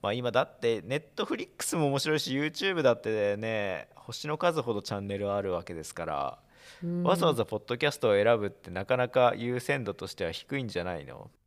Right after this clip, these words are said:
Speaker 2: うん。
Speaker 1: まだまだポッドキャストは伸びしろがあるから、今後爆発的に面白い番組が伸びて、ポッドキャスト業界が伸びた時に、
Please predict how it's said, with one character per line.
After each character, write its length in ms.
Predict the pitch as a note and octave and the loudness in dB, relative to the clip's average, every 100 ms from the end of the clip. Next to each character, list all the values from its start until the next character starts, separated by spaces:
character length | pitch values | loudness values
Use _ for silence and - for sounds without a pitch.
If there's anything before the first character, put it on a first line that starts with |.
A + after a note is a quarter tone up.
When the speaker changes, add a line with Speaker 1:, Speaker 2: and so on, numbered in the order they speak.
| - | -12
Speaker 2:
う 60 | G#3+ | -6
ん。 400 | G3+ F#3+ F#3 F#3 - _ _ _ | -4 -4 -8 -14 -20 _ _ _
Speaker 1:
ま 180 | F#2+ F#2 | -10 -6
だ 100 | E2 | -6
ま 140 | E2+ | -4
だ 240 | F2 D2 - - | -2 -4 -6 -16
ポ 100 | - | -18
ッ 40 | - | -16
ド 120 | - | -14
キ 100 | - | -10
ャ 40 | G#2 | -10
ス 100 | - | -4
ト 80 | E2+ | -4
は 240 | C2 - F#2+ | -4 -6 -10
伸 120 | F2 | -10
び 100 | F2 | -8
し 140 | - | -6
ろ 140 | F#2+ F2+ | -4 0
が 100 | G2 | 0
あ 60 | |
る 100 | G2 | 0
か 140 | - C#2 | -2 -4
ら、 160 | A#1 - | -6 -10
今 240 | - G#2 | -14 -12
後 80 | G2 | -10
爆 260 | F2 F2+ F#2+ | -8 -8 -8
発 220 | F2 - | -10 -10
的 180 | F#2 F#2+ | -10 -10
に 80 | F2 | -10
面 160 | G2 | -8
白 200 | G2+ D3+ | -4 0
い 40 | B2+ | 2
番 220 | G#2+ A2+ | 2 0
組 160 | A2+ | -4
が 100 | A#2+ | -2
伸 100 | D#3 | -2
び 80 | D#3+ | -2
て、 100 | C3+ | -4
ポ 100 | - | -4
ッ 60 | A#2 | -6
ド 80 | - | -4
キ 80 | C#3+ | -4
ャ 60 | |
ス 20 | |
ト 100 | - | -4
業 160 | D3 D#3 | -4 -2
界 140 | D#3+ | 0
が 100 | D3+ | 2
伸 140 | D3+ F3 | 2 0
び 80 | F3+ | -2
た 100 | F3 | -2
時 280 | G3 G3+ | -4 -4
に、 340 | F#3 B2 D2+ | 0 0 -2